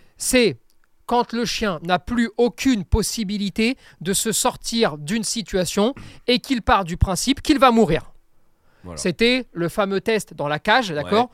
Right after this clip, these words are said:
Speaker 2: Ouais, ouais.
Speaker 1: On l'a mis dans une cage,
Speaker 2: Ouais.
Speaker 1: décharge électrique, aucune possibilité de pouvoir s'en sortir.
Speaker 2: Ouais.
Speaker 1: À un moment donné,
Speaker 2: Il arrête de se battre.
Speaker 1: il arrête de se battre, il sent même presque plus la douleur et il dit, « Tant pis, je vais mourir. »
Speaker 2: Ok.
Speaker 1: Bon, tant qu'il a une possibilité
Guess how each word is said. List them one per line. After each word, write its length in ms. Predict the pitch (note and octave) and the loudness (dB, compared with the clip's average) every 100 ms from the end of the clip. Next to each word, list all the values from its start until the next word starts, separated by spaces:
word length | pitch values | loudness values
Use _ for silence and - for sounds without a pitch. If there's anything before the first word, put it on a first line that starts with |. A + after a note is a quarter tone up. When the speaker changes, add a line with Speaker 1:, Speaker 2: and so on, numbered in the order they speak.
| - | -10
Speaker 2:
Ouais, 60 | |
ouais. 40 | - | -10
Speaker 1:
On 60 | C#3 | -4
l'a 120 | D3 | -2
mis 100 | F#3+ | 0
dans 140 | G3+ | 0
une 180 | E3 F#3 | 0 -2
cage, 300 | - G#3 B3 | 4 4 4
Speaker 2:
Ouais. 240 | G3+ E2 F2+ - | 0 -6 -14 -10
Speaker 1:
décharge 500 | C#3+ G#3 - B3+ C#4 | 0 2 4 4 4
électrique, 580 | G#3 G3+ - B3 C4+ F#3+ - _ _ _ _ | 4 2 0 0 0 -2 -12 _ _ _ _
aucune 400 | C#4 A3 D4 C4 | 4 4 4 2
possibilité 720 | - A#3 - G#3+ A3 A3 - A3 | 2 0 0 -2 0 0 0 -2
de 60 | |
pouvoir 360 | - F#3+ F#3 F3 | -4 0 2 2
s'en 140 | - | 0
sortir. 440 | F#3 F3 - A3 C4+ | -4 -4 -2 0 0
Speaker 2:
Ouais. 220 | F#2 E2+ - - | -2 -16 -8 2
Speaker 1:
À 180 | A#3+ | 4
un 40 | B3+ | 6
moment 300 | C4 B3 A#3+ | 6 6 6
donné, 380 | G#3+ G#3+ A#3 - | 6 6 4 0
Speaker 2:
Il 100 | F#2+ | -10
arrête 180 | F#2+ A2 | -8 -8
de 80 | A2 | -10
se 60 | |
battre. 220 | - E2 - | -12 -16 -2
Speaker 1:
il 140 | F#3+ | 4
arrête 280 | A3+ A#3+ A#3+ | 6 6 4
de 120 | F#3+ | 2
se 80 | G3 | 2
battre, 340 | E3+ A3 B3 G#2+ - | 6 6 4 -6 -8
il 60 | F3 | -2
sent 180 | A#3 | 6
même 180 | A3+ A#3 | 6 6
presque 400 | - - A#3 - | 2 0 0 -2
plus 180 | F#3+ D3+ | -2 2
la 120 | A3 | 4
douleur 440 | F#3 G#3 G#3 B3 D#3+ _ _ | 4 6 6 4 0 _ _
et 120 | F#3 | 0
il 60 | G#3 | 2
dit, « 140 | F#3 - | 2 4
Tant 160 | A3+ | 4
pis, 180 | - B3 | 4 2
je 80 | F#3 | 2
vais 80 | A3 | 2
mourir. » 340 | G#3 E3+ D#3 A#2 | 2 2 0 -4
Speaker 2:
Ok. 180 | F2+ E2 - _ E3 | -14 -16 -16 _ 6
Speaker 1:
Bon, 260 | C4 G#3 - _ _ _ - | 8 8 2 _ _ _ 4
tant 180 | D#4+ D#4 | 6 6
qu'il 240 | - C4+ | 0 2
a 80 | B3+ | 4
une 140 | G#3 | 2
possibilité 800 | - C4 - B3+ B3+ A#3+ C4+ A#3 | 0 0 0 0 0 -2 -2 -2